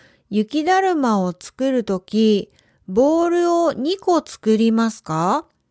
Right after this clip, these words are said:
三個作りますか？私はいつも二個です。でも、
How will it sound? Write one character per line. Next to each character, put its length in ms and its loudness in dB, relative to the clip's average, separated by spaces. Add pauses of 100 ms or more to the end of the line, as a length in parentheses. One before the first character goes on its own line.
(520)
三 460 -4
個 160 0
作 340 -2
り 140 2
ま 200 2
す 120 -10
か？ 400 -4 (1200)
私 560 -4
は 460 0
い 160 -4
つ 180 -6
も 400 2
二 200 -2
個 200 4
で 240 0
す。 220 -14 (1300)
で 180 -2
も、 420 2